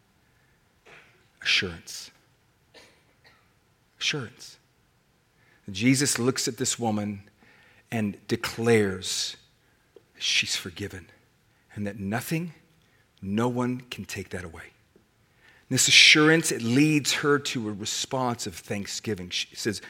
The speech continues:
"She brought an alabaster flask of ointment, and she cracked it, and she broke it, and she gave it."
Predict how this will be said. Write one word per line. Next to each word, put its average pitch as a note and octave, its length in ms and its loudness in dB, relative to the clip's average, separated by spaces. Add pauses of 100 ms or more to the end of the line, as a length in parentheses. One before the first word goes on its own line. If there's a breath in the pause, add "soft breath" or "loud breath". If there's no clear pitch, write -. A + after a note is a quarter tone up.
(140 loud breath)
"She C3+ 220 2
brought B2+ 480 6
an A#2 160 0 (100)
alabaster C3 840 4
flask B2 600 2
of F2 180 -12
ointment, G2+ 400 -6
and F#2+ 160 -12
she - 200 -8
cracked - 500 0
it, A#2+ 80 -2 (100)
and F#2+ 120 -10
she F#2 320 -4
broke G2+ 280 -4
it, G#2 120 -4 (120)
and F#2 100 -12
she D#2 240 -8
gave F2 220 -16
it." - 220 -18